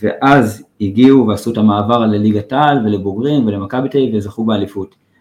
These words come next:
אז אם מועדון בסדר גודל באמת כמו הפועל תל אביב, אה, אה,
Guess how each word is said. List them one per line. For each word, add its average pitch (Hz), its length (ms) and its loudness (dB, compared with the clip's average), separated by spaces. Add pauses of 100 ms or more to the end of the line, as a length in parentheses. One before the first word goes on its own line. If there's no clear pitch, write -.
(180)
אז 101 180 -12
אם 165 220 2 (260)
מועדון 107 640 0 (560)
בסדר 120 380 -4
גודל 107 260 -2
באמת 107 480 -4
כמו 104 480 -4
הפועל 110 180 -2
תל 104 180 -6
אביב, 98 300 -4 (640)
אה, 98 140 -12 (160)
אה, 98 520 -6